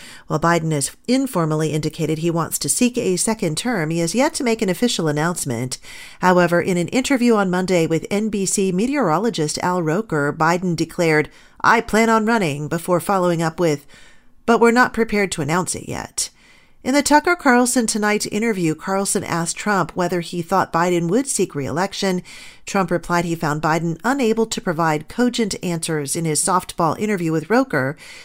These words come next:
saying it is unclear if he could handle another campaign.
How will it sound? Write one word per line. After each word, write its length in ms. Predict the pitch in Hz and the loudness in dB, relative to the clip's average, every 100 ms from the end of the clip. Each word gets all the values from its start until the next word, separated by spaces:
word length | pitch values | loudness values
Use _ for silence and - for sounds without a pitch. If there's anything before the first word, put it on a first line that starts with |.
| - | -8
saying 320 | - 277 262 | 2 4 6
it 80 | 247 | 6
is 140 | 240 | 6
unclear 720 | 226 220 - 311 233 151 156 - - - | 2 0 -2 0 2 2 0 -6 -20 -2
if 140 | 226 220 | 0 2
he 80 | |
could 160 | 254 247 | 4 2
handle 300 | 262 311 311 | 2 0 0
another 280 | 220 220 262 | 0 0 -2
campaign. 680 | - 220 - 277 240 - | -2 -4 -4 -4 -4 -6